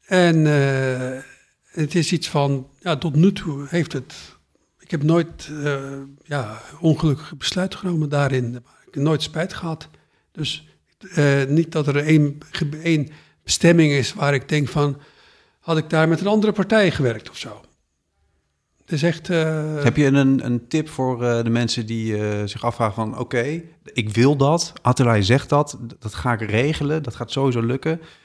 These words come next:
Speaker 2: Maar hoe, hoe kunnen zij dat voor, echt voor elkaar krijgen?
Speaker 1: Ja, ik weet niet. Kijk, per sector is het anders natuurlijk, hè. Dus, eh, in onze sector is toerisme. Het is toch een beetje, eh, wat, eh, relaxe sector.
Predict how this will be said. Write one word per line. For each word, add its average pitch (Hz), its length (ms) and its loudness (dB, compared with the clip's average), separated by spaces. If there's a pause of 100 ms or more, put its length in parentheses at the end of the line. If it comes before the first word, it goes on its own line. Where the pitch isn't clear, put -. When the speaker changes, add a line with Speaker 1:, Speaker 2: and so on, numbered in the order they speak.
(160)
Speaker 2:
Maar 120 120 0
hoe, 131 200 4
hoe 131 220 -10
kunnen 131 200 0
zij 123 160 2
dat 113 280 -2 (300)
voor, 131 280 4
echt 139 180 2
voor 123 120 2
elkaar 117 260 2
krijgen? 92 420 -2 (440)
Speaker 1:
Ja, 131 140 -8
ik 127 200 -10
weet 143 180 -4
niet. 131 80 -4
Kijk, 151 260 -4
per 165 200 2
sector - 440 -4
is 131 80 -8
het - 100 -16
anders 202 280 -4
natuurlijk, 135 460 -6
hè. 175 180 -6
Dus, - 300 -6
eh, 143 260 -4
in 170 100 -4
onze 175 160 0
sector 160 320 -4
is 131 120 -4
toerisme. 170 580 0 (600)
Het - 160 -20
is 143 100 -10
toch 156 160 0
een 143 120 2
beetje, 135 680 0
eh, 127 60 -4 (120)
wat, 143 280 -4
eh, 127 440 -6
relaxe 147 440 6
sector. 185 520 -6